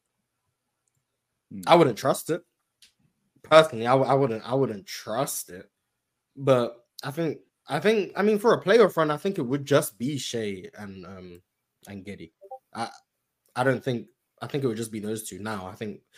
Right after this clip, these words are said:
Speaker 2: the rotations get shorter. So maybe they, maybe they were thinking for a playoff run, Mičić probably wasn't gonna play anyway. So maybe that's how they viewed it. But I liked him. I think he was a good player.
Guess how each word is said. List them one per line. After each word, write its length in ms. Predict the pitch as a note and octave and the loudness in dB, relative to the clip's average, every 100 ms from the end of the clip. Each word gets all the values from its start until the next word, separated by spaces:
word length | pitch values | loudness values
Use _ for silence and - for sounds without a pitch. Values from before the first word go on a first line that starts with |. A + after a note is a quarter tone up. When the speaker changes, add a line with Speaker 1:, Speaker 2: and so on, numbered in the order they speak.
| - _ D3+ | -20 _ 2
Speaker 2:
the 120 | D3+ | 6
rotations 520 | D#3 D#3 E3+ D#3+ C#3+ | 8 8 4 4 4
get 180 | C#3+ B2 | 4 4
shorter. 480 | D3 C3+ C3+ B2+ C3 _ _ _ | 2 2 2 -6 -6 _ _ _
So 140 | - E3 | 0 4
maybe 220 | F#3 G#3 | 8 8
they, 160 | G3+ F#3 | 8 8
maybe 240 | F#3 G3 | 6 6
they 120 | F#3+ | 6
were 60 | F3 | 4
thinking 280 | F#3 F3 D#3 | 0 -4 0
for 100 | D3+ | 0
a 80 | C#3+ | 2
playoff 280 | E3+ D#3+ | 2 4
run, 260 | D#3+ D3+ D#3+ _ _ _ - _ _ C3+ | 2 0 -2 _ _ _ -20 _ _ -2
Mičić 320 | D3+ - C3 | 0 0 0
probably 220 | D#3+ C#3 | 0 2
wasn't 260 | C3+ D3 C3 | 2 2 2
gonna 140 | C3+ | 0
play 260 | C3 C3+ C3+ | 0 0 2
anyway. 360 | C#3 C#3 C#3+ - _ _ _ _ | 2 0 -2 -8 _ _ _ _
So 160 | - - | -6 2
maybe 220 | C#3 D3+ | 4 6
that's 160 | C#3+ C#3 | 6 4
how 140 | C#3+ | 2
they 100 | C#3 | 2
viewed 240 | C3+ C3+ C#3+ | 2 0 0
it. 180 | D3+ _ _ _ _ _ - | -2 _ _ _ _ _ -6
But 320 | E3+ D#3+ - _ _ _ _ - | 0 0 -2 _ _ _ _ 2
I 80 | G3+ | 6
liked 260 | E3 B2 A#2+ | 6 4 -2
him. 80 | A#2+ | -10
I 80 | |
think 160 | C#3 C3+ | -8 -10
he 60 | A2+ | -10
was 80 | |
a 60 | G#2 | -10
good 140 | G#2 | -12
player. 220 | G#2 G2 | -12 -16